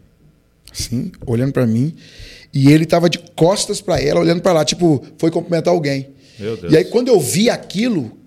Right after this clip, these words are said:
Speaker 1: que eu olhei, eu olhei assim, ela falou, "Que que é isso?" Eu falei,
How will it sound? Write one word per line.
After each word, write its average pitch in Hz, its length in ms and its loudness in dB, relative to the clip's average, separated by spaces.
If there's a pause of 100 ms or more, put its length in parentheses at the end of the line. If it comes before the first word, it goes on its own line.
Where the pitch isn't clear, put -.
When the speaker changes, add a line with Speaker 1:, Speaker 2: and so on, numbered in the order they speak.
Speaker 1:
que - 100 -4
eu 165 80 4
olhei, 135 300 0 (220)
eu - 100 -10
olhei 156 180 -2
assim, 139 120 -6
ela 175 120 -4
falou, 180 180 -8 (160)
"Que 466 120 -14
que 466 80 -2
é 381 280 4
isso?" 185 340 -4 (300)
Eu 147 120 -16
falei, 135 260 -18